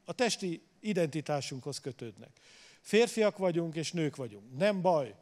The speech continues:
a férfiúságodat cizellálod, a nő-, nőségedet cizellálod. Nincs ezzel semmi probléma, de tudnod kell, hogy a mennyben nincs férfi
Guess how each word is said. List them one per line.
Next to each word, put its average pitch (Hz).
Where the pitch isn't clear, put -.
a 147
férfiúságodat 170
cizellálod, 127
a 139
nő-, 165
nőségedet 180
cizellálod. 113
Nincs 196
ezzel 170
semmi 160
probléma, 123
de 139
tudnod 175
kell, 156
hogy 165
a 160
mennyben 165
nincs 180
férfi 123